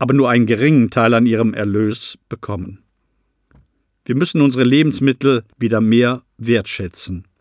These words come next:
Deshalb sollten wir lieber weniger Lebensmittel kaufen, dafür aber qualitativ gute, zum Wohl der Landwirte, der Tiere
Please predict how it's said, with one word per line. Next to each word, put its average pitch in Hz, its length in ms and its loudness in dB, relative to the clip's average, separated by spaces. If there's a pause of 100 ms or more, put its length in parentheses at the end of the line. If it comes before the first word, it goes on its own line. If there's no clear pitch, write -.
(920)
Deshalb 170 420 0
sollten 143 500 0
wir 131 100 4
lieber 135 420 0 (180)
weniger 120 520 0
Lebensmittel 113 600 -2
kaufen, 131 400 -2 (680)
dafür 170 320 2
aber 143 160 0
qualitativ 151 800 0
gute, 165 400 0 (260)
zum 139 280 0
Wohl 147 160 2
der 127 120 2
Landwirte, 170 680 0
der 131 240 -4
Tiere 151 480 0